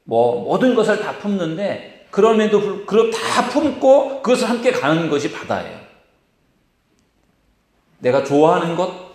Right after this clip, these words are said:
내게 필요한 것만 품고 가는 것이 아니라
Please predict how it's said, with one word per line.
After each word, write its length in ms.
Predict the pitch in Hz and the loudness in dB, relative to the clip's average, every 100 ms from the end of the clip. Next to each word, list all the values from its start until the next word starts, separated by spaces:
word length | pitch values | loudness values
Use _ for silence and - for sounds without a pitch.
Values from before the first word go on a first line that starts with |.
| - _ _ _ _ _ _ _ | -20 _ _ _ _ _ _ _
내게 240 | 139 156 165 | -4 -4 -4
필요한 420 | 220 226 208 190 | 0 2 2 0
것만 600 | 190 180 175 196 202 - | -2 -2 -2 -4 -6 -10
품고 320 | - 233 226 | -6 -2 0
가는 180 | 175 160 | 0 -2
것이 180 | 143 147 | -4 -4
아니라 600 | 131 139 190 - - | -4 -2 -2 -4 -16